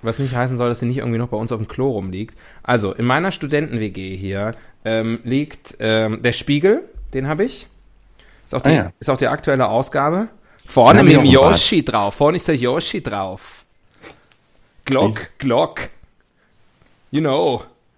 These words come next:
Speaker 1: the Pistol Company. Ähm, und, ähm, also der Spiegel hab ich. Ich hab eine Ausgabe des National Geographic Magazins.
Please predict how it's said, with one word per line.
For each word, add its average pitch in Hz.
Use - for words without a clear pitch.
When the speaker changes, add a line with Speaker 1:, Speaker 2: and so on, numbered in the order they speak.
Speaker 1:
the -
Pistol 175
Company. 117
Ähm, 123
und, 113
ähm, 104
also 107
der 107
Spiegel 185
hab 180
ich. 196
Ich 113
hab 120
eine 113
Ausgabe 113
des -
National 143
Geographic 131
Magazins. 190